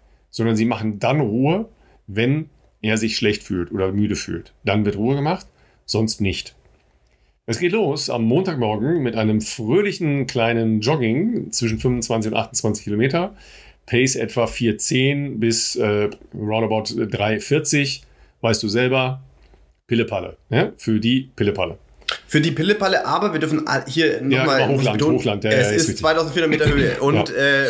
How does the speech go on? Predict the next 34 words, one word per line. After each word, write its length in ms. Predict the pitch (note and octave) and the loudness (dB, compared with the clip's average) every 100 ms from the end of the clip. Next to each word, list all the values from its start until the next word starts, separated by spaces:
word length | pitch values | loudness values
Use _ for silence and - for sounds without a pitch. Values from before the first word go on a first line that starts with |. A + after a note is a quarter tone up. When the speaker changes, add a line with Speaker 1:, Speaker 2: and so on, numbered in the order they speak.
| C3+ | 0
Speaker 2:
Rolling 280 | C#3+ D3+ C#3+ | 0 0 0
Hills 260 | E3+ F#3+ | 0 0
und 180 | A2 C#3 | -2 -2
so, 140 | C#3 D3+ | 0 0
also 200 | C3 C#3 | 0 0
da, 180 | C3 - | -2 -2
aber 180 | C#3+ D3+ | 0 2
ist, 180 | D#3 - | 0 0
also 200 | D#3+ D3+ | 0 0
das 140 | D#3 | 0
ist 140 | D3+ - | -2 0
für 100 | C3+ | 0
die 100 | D#3+ | 0
jetzt 120 | D#3+ | 0
natürlich, 580 | B2+ C3+ B2+ - - - | 0 0 -2 -2 -12 -4
es 140 | B2+ | 0
ist 300 | B2+ B2+ - | 0 -2 -4
für 120 | - A2 | -4 -2
sie 120 | G#2 | 0
locker, 280 | F#2 F2 E2 | 0 -2 -6
ja. 180 | - - | -10 -4
Aber 260 | D3 D#3+ | 0 2
Speaker 1:
Ja. 160 | - C#3 | 0 0
Speaker 2:
drei 180 | C#3 C#3+ | -2 -2
vierzig 420 | G#3+ A#3 B3 A3 | -2 -2 -2 -2
ist 160 | G3 F3+ | 0 0
dann 120 | F3+ | -2
schon, 140 | - | -4
ja, 160 | A#2 C3+ | -2 0
so 60 | |
Mittel, 240 | A2+ G#2 F#2+ | 0 0 -4
ja, 120 | - | -6
genau. 300 | - D3 A2 - | -4 -4 -2 0
Speaker 1:
Ja. 200 | F#2+ | 0